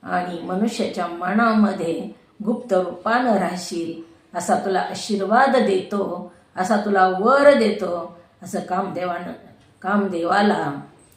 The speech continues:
ब्रह्मदेवानं सांगितलेलं आहे. अशी ही ब्रह्मदेव आणि संध्या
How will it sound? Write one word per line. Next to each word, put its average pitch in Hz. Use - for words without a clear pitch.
ब्रह्मदेवानं 226
सांगितलेलं 185
आहे. -
अशी 156
ही 156
ब्रह्मदेव 180
आणि 165
संध्या 175